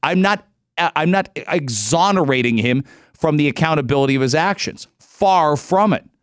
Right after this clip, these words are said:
I want the stiffest sentence imaginable. I never want him to see the light of day again. I'm a little disappointed we have to go through the charade of a trial with him. And many have made the case, if it, Greg, if it were not a white guy, he'd be dead already.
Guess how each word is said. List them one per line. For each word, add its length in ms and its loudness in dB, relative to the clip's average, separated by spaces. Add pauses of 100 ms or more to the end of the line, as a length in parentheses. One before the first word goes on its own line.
(360)
I 60 0
want 220 2
the 100 0
stiffest 580 -2
sentence 300 0
imaginable. 640 0
I 120 0
never 360 2
want 180 2
him 60 0
to 60 -4
see 160 -4
the 80 -2
light 260 0
of 160 -6
day 220 0
again. 340 0 (460)
I'm 200 2
a 80 4
little 460 2
disappointed 640 0
we 140 0
have 180 0
to 80 -4
go 160 0
through 200 -2
the 60 -4
charade 380 0
of 80 -2
a 40 -6
trial 460 0
with 160 0
him. 240 -8 (480)
And 140 2
many 220 2
have 120 0
made 200 0
the 80 -2
case, 360 -2
if 140 0
it, 220 -4
Greg, 360 0
if 80 0
it 40 -2
were 120 2
not 220 2
a 40 2
white 540 0
guy, 400 0 (300)
he'd 200 -4
be 140 0
dead 240 2
already. 560 2